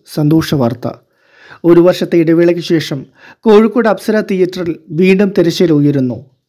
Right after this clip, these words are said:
അൻപത്തിരണ്ട് വർഷക്കാലം മലബാറിലെ സിനിമാ ആസ്വാദകർക്കിടയിൽ പ്രഥമ സ്ഥാനമുണ്ടായിരുന്ന അപ്സര തിയേറ്ററിന് കഴിഞ്ഞ വർഷം മെയ്യിലാണ് പൂട്ടുവീണത്.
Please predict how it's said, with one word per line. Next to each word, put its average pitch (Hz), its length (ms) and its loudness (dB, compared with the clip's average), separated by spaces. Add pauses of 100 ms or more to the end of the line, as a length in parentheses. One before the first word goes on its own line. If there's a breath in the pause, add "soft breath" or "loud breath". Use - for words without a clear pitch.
(220)
അൻപത്തിരണ്ട് 170 500 2
വർഷക്കാലം 156 600 -2 (400 loud breath)
മലബാറിലെ 214 600 2
സിനിമാ 196 340 -2
ആസ്വാദകർക്കിടയിൽ 175 960 -2 (400 soft breath)
പ്രഥമ 220 280 2
സ്ഥാനമുണ്ടായിരുന്ന 190 760 2
അപ്സര 170 300 -2
തിയേറ്ററിന് 160 560 -2 (260)
കഴിഞ്ഞ 185 220 4
വർഷം 180 400 -2
മെയ്യിലാണ് 180 520 0
പൂട്ടുവീണത്. 143 680 -4